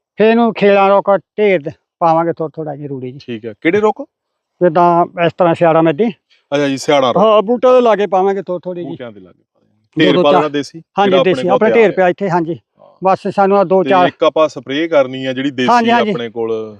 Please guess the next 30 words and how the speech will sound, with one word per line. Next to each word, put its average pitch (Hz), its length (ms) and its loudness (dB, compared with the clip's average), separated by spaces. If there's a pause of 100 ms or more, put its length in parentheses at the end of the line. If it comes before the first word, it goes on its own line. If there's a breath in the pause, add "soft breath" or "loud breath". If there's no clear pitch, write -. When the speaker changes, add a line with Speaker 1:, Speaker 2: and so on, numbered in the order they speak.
Speaker 1:
ਹਾਂਜੀ, 220 280 0
ਜਿੱਦਾਂ 220 480 2
ਲੱਸੀ 214 400 -2
ਦੀ 226 200 -2
ਵਿੱਚ 214 260 -2
ਉਹਦੇ 208 260 0
ਆਪਾਂ 208 200 2
Speaker 2:
ਉਹ 190 80 4
ਆਪਾਂ 185 100 4
Speaker 1:
ਕੰਮ 165 120 -2
Speaker 2:
ਦਿਖਾਲ 165 320 0
ਦਈਏ 117 220 -6
ਬਾਅਦ, 127 200 -2
ਮੈਂ 123 200 -8
ਕਹਿੰਦਾ 127 180 -4
Speaker 1:
ਹਾਂਜੀ, 233 140 2
Speaker 2:
ਵੀਡੀਓ 202 140 0
'ਚ 202 40 2
Speaker 1:
ਹਾਂਜੀ। 165 140 -4
Speaker 2:
ਹੀ, 131 60 -10
ਹਨਾ? 170 180 -10 (180)
Speaker 1:
ਹਾਂਜੀ, 208 160 2
Speaker 2:
ਕਿਹੜੇ, 196 120 2
ਕਿਹੜੀ 160 120 -2
Speaker 1:
ਹਾਂਜੀ। 180 200 0
Speaker 2:
ਸਪਰੇਅ 131 300 -10
ਆ? 143 60 -6
Speaker 1:
ਹਾਂਜੀ, 208 140 2
Speaker 2:
ਅੱਛਾ। 196 80 2
Speaker 1:
ਹਾਂਜੀ। 190 180 -2